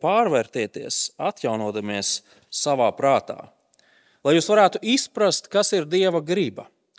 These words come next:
to, kas ir labs, tīkams un pilnīgs. Jo žēlstībā, kas man dota, es ikvienam jums saku, neuzskatiet sevi par pārākiem kā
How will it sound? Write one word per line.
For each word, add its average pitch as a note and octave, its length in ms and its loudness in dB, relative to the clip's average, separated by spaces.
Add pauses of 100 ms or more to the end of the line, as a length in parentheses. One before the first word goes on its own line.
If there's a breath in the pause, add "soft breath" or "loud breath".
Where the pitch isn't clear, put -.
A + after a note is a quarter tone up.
to, A2+ 200 -10
kas A2+ 200 -10
ir G#2+ 80 -6
labs, F#3+ 480 0
tīkams F#3 600 -4
un A#2+ 120 -12
pilnīgs. F#3 680 -4 (880 soft breath)
Jo A2+ 160 -6
žēlstībā, G#3 720 4
kas C#3 240 -6
man C#3 240 -4
dota, F#3+ 480 2 (240)
es C3 160 -12
ikvienam A3 480 0
jums A3 240 -2 (140)
saku, G#3+ 420 0 (400 loud breath)
neuzskatiet F#3 800 -2
sevi F#3+ 320 0
par D3+ 160 -2
pārākiem E3+ 760 0
kā A2+ 120 -2